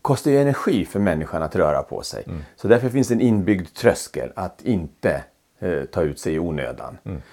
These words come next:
Speaker 1: Samtidigt som när man väl har kommit ut så kan det finnas en vinst. Man har hittat ny föda när man har varit jä-, jägare och samlare och sådär. Och man hittar nya boställen och vad det är för någonting. Så det är en sån här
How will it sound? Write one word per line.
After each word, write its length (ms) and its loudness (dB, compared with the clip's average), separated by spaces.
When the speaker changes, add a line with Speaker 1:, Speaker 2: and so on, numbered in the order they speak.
Speaker 1:
Samtidigt 460 4
som 180 6
när 100 8
man 300 4
väl 460 6
har 120 -12
kommit 340 0
ut 400 4
så 120 -4
kan 140 4
det 60 4
finnas 260 4
en 100 4
vinst. 280 2
Man 120 2
har 60 0
hittat 240 2
ny 160 2
föda 500 2
när 120 -2
man 160 -2
har 80 -2
varit 180 -2
jä-, 120 2
jägare 520 0
och 80 -6
samlare 360 0
och 60 -8
sådär. 220 -2
Och 80 0
man 140 -2
hittar 220 -2
nya 420 -2
boställen 720 -6
och 80 -8
vad 120 -2
det 60 -8
är 80 -6
för 120 -14
någonting. 320 -10
Så 160 -2
det 100 4
är 40 6
en 80 2
sån 120 -2
här 180 4